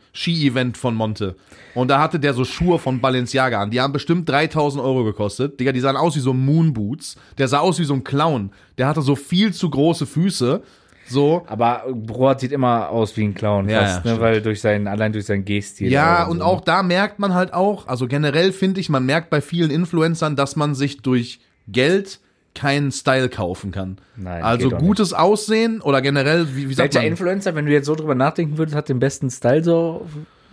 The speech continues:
Speaker 2: für dich, ohne
Speaker 1: Boah,
Speaker 2: jetzt
Speaker 1: äh,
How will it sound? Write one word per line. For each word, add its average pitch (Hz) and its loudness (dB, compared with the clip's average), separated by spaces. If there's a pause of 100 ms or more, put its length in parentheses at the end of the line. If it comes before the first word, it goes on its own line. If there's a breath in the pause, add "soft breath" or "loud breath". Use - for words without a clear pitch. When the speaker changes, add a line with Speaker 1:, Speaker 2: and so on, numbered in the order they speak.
(120)
Speaker 2:
für - -6
dich, 151 -4 (300)
ohne 135 0
Speaker 1:
Boah, 123 2 (180)
Speaker 2:
jetzt 139 -4
Speaker 1:
äh, 123 4